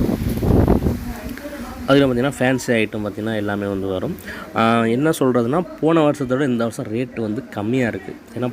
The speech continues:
போன வருஷம் இதே டைம் ஜூலை மாசம், ஆகஸ்ட்ல நான் வந்து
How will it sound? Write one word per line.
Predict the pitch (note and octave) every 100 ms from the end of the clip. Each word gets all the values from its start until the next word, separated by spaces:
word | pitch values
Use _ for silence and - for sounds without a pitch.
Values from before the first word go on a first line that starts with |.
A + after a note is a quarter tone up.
| -
போன | B2+
வருஷம் | B2+ -
இதே | A2+ A2 C3 -
டைம் | A#2 G#2+ C3 - A2+
ஜூலை | A#2+ A#2 A2+
மாசம், | G#2+ G2 - B2+ B2+ G#2+ G2+ - - - -
ஆகஸ்ட்ல | A2 A2+ G#2+ A2+
நான் | G#2+ G2+
வந்து | G2